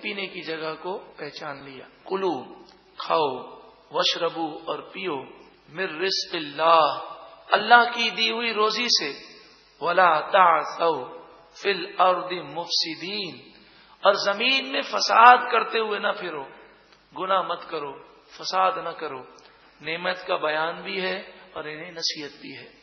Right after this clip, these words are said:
اب ان کی ناشکری کا ذکر ہے، لیکن اس سے پہلے عرض کروں کہ تمام انبیاء علیہم الصلاۃ والسلام کی شان بہت بلند و بالا ہے، لیکن سید الانبیاء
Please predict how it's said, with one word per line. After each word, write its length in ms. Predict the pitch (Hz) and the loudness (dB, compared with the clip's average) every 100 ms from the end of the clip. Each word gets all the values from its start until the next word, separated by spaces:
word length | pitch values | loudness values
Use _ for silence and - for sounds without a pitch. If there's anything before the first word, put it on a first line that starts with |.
| _ - | _ 6
اب 160 | 220 | 6
ان 220 | 214 208 196 | 6 -2 -8
کی 120 | 202 | -8
ناشکری 560 | 185 175 - 165 165 160 | -6 -6 -6 -10 -12 -12
کا 120 | 151 | -12
ذکر 320 | 135 139 135 | -12 -12 -14
ہے، 220 | 123 131 - _ - | -14 -18 -20 _ -12
لیکن 220 | 160 185 | -10 -8
اس 220 | 208 - | -8 -8
سے 60 | - | -6
پہلے 440 | 175 156 147 139 - - - | -4 -4 -6 -10 -14 -14 -4
عرض 220 | 170 165 - | -4 -4 -10
کروں 260 | 147 131 - - | -12 -12 -18 -20
کہ 120 | - - - | -20 -20 -8
تمام 440 | 180 196 214 208 | 0 2 2 0
انبیاء 580 | 196 180 170 180 185 175 | -4 -8 -8 -4 0 0
علیہم 260 | 170 175 175 | -2 -6 -10
الصلاۃ 520 | 170 - 160 165 165 | -8 -6 -4 -4 -6
والسلام 680 | 165 151 - 170 160 175 160 | -8 -8 -10 -8 -6 -6 -10
کی 120 | - 143 | -12 -10
شان 500 | - 170 175 165 151 | -6 -4 -6 -8 -6
بہت 340 | 180 202 - | -6 -6 -8
بلند 320 | 156 156 143 | -10 -12 -12
و 60 | 143 | -12
بالا 440 | 147 131 127 123 | -12 -12 -12 -14
ہے، 160 | - - - | -16 -20 -16
لیکن 500 | 147 165 170 156 156 - _ _ - - - | -14 -12 -14 -16 -18 -20 _ _ -14 -10 -8
سید 320 | 196 220 254 | -8 -6 -6
الانبیاء 760 | 262 254 196 190 170 160 147 | -6 -6 -6 -6 -6 -2 -2